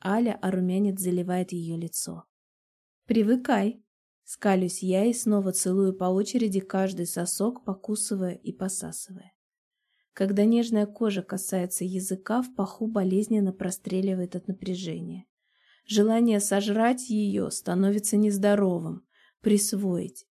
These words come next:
обладать. Она и так моя, только пока не знает этого.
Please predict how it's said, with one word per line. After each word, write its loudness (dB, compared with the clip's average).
обладать. 2
Она 6
и 4
так -2
моя, 4
только 0
пока 2
не 6
знает 2
этого. -2